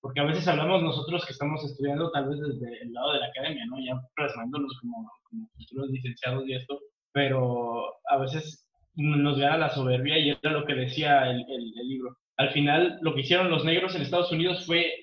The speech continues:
sacar incluso a los mismos profesores de las universidades, profesores blancos, y poner a profesores negros a que enseñaran la historia de los negros ahora,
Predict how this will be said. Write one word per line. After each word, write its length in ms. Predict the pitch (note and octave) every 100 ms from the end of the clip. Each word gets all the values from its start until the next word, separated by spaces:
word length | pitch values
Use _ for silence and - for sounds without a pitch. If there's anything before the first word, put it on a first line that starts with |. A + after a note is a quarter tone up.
| -
sacar 340 | _ - E3 E3+
incluso 300 | E3 F3+ F#3+
a 80 | C#3
los 100 | D#3
mismos 280 | G3+ G3+ -
profesores 420 | C#3+ C3 E3+ F3
de 60 |
las 200 | C#3+ B2+
universidades, 840 | C#3 C3 B2+ C3 C#3 C#3+ - - _ _ -
profesores 460 | D3 C#3 E3 D3
blancos, 560 | C#3 C#3+ E3+ - - - _ _
y 100 | -
poner 240 | C3 C#3+ F3
a 80 | F3
profesores 420 | C#3+ B2+ D#3 D3+
negros 300 | D3+ F3 F3
a 100 | E3
que 80 | C#3+
enseñaran 400 | C3 C3 C#3+ E3+
la 60 | C#3
historia 500 | C3 C#3+ D#3+ D3+ - - _ _
de 140 | C3+
los 240 | B2 B2+ C#3
negros 320 | D3 C#3+ C3
ahora, 340 | C#3+ B2+ -